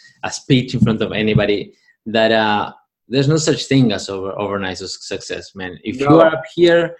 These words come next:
Speaker 1: and you, some of the people is down here, it's because you know something and you bust your ass for it. You know, it's like, uh, people think that it's, yeah, this guy either sell-,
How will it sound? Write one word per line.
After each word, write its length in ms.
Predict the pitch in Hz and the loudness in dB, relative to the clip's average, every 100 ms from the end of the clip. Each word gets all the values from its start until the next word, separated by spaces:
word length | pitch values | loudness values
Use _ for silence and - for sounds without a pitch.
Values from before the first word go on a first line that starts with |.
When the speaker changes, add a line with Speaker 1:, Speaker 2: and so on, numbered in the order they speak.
| _ _ _ _ - | _ _ _ _ -4
Speaker 1:
and 160 | 110 | -4
you, 220 | 110 110 - | -4 -10 -8
some 280 | - 135 139 | 0 2 4
of 140 | 139 | 2
the 60 | 139 | 0
people 180 | 131 135 | 2 2
is 200 | 127 120 | 0 -4
down 280 | 127 131 | 0 0
here, 300 | 123 143 143 | 2 2 2
it's 200 | 135 123 | 2 -2
because 360 | 120 117 120 107 | -6 -2 -2 2
you 120 | 127 | 2
know 180 | 143 131 | 2 2
something 580 | - 170 180 196 196 - | 0 0 0 -4 -4 0
and 200 | 107 107 | 0 2
you 180 | 113 - | -2 -4
bust 320 | - 127 - | -2 -2 -2
your 120 | 98 | -2
ass 200 | 101 110 - | 0 -2 0
for 160 | - | -2
it. 120 | - - _ _ _ _ _ - | -2 -14 _ _ _ _ _ -10
You 60 | |
know, 160 | 107 107 | -4 -2
it's 200 | 117 - | -2 0
like, 240 | 135 135 | 0 0
uh, 100 | 123 | -2
people 220 | 143 143 | -2 -2
think 240 | 139 147 139 | -2 0 0
that 100 | 127 | 0
it's, 180 | 127 - - _ | -2 -10 -14 _
yeah, 400 | - 143 143 135 113 120 | -2 2 2 2 -2 -4
this 200 | 139 120 | -4 0
guy 420 | 123 120 117 110 - | 2 4 2 0 -4
either 220 | 131 123 | -2 -2
sell-, 300 | - 117 | -2 -4